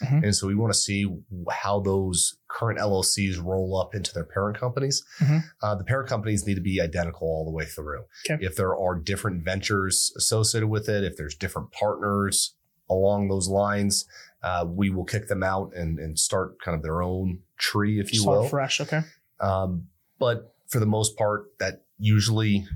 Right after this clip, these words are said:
Speaker 2: isn't an issue. The only time that happens is when somebody who's in a partnership breaks off and goes out on their
Speaker 1: Do
Speaker 2: own.
Speaker 1: their own thing, yeah,
Speaker 2: It's
Speaker 1: yeah.
Speaker 2: not usually where they bring in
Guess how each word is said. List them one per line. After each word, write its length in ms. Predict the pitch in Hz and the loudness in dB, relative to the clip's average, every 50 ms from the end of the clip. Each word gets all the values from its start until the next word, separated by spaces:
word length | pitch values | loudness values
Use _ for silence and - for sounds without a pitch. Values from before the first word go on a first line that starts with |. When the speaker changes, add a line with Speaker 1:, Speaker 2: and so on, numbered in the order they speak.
| - - - - | -10 -8 -6 -2
Speaker 2:
isn't 260 | 110 98 104 104 101 | 0 0 2 2 0
an 140 | 98 80 85 | 0 -2 -2
issue. 360 | 98 98 - - 113 113 117 | -2 -2 0 2 4 4 4
The 120 | 107 101 | 4 2
only 160 | 92 92 98 | 0 0 -2
time 240 | 87 - 101 98 95 | -2 -2 -2 -2 -2
that 100 | 95 85 | -4 -4
happens 440 | 82 - 92 95 98 - 101 98 98 | -4 -4 -4 -4 -2 0 0 0 -2
is 180 | 87 80 82 90 | -4 -6 -6 -6
when 140 | 87 82 | -6 -4
somebody 580 | - - - 95 95 90 92 92 92 92 90 85 - - | -2 -2 -2 0 -2 0 0 -2 -2 -2 -4 -4 -4 -4
who's 160 | 95 85 - - | -2 -2 -2 -2
in 120 | 113 107 | -2 -2
a 40 | 101 | -2
partnership 680 | - - - 104 104 110 101 - - 110 104 101 - _ _ _ _ _ _ _ | -2 -2 -4 -2 0 0 -2 0 0 0 -2 -2 -6 _ _ _ _ _ _ _
breaks 320 | - 90 101 101 92 - - | -2 0 0 0 0 0 0
off 300 | 95 95 101 107 110 - | 2 2 2 0 0 -2
and 80 | 95 | -2
goes 180 | 90 92 92 90 | 0 0 0 0
out 140 | 92 90 90 | 0 0 0
on 100 | 85 82 | -2 -2
their 100 | 85 82 | -2 0
Speaker 1:
Do 100 | - 156 | 0 2
Speaker 2:
own. 40 | 143 | 4
Speaker 1:
their 140 | 147 139 139 | 4 4 4
own 180 | 147 156 156 151 | 4 4 2 2
thing, 300 | 147 135 131 127 131 131 | 0 -2 -2 -2 -2 -2
yeah, 180 | 139 143 139 | 0 2 2
Speaker 2:
It's 120 | 139 139 139 | 2 2 2
Speaker 1:
yeah. 60 | 120 | 2
Speaker 2:
not 220 | 113 117 101 98 | 2 0 0 0
usually 560 | 101 101 107 113 107 95 107 104 101 98 98 | 0 2 4 4 4 4 2 2 2 2 2
where 320 | 98 92 90 92 92 92 92 | 2 0 2 2 0 0 0
they 120 | 87 85 | 0 -2
bring 320 | 82 76 98 98 101 101 101 | -2 0 0 0 2 2 2
in 220 | 104 104 107 - | 2 2 0 -2